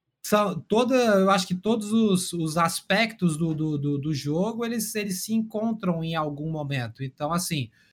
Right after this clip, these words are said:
quanto maior a comunidade crescer, quanto maior a comunidade for, mais ideias novas vão vir, mais pessoas vão tá envolvidas e mais pessoas pra você atender e mais ajustes pra você fazer no jogo,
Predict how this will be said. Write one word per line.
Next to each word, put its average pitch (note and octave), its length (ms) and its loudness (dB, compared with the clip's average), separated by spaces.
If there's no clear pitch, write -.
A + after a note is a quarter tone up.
quanto D3+ 300 -2
maior E3+ 640 2
a F3 100 2
comunidade E3+ 840 2
crescer, F3 840 2
quanto D#3+ 200 -6
maior E3+ 140 2
a F3 80 -2
comunidade E3 380 0
for, A3+ 480 0
mais G#3 320 4
ideias F#3+ 360 4
novas E3+ 300 2
vão D#3+ 220 -2
vir, G3+ 440 0
mais G3 220 0
pessoas F3+ 380 2
vão E3+ 100 -2
tá D#3 180 -4
envolvidas E3+ 720 -2
e G3 100 0
mais F#3 300 0
pessoas F3+ 360 -2
pra E3 160 -6
você D#3+ 360 -4
atender E3 800 -2
e G#3+ 60 0
mais F#3 360 2
ajustes F3+ 520 2
pra E3 140 -6
você D#3 260 -6
fazer D#3 280 -4
no D#3+ 100 -4
jogo, A3 580 -4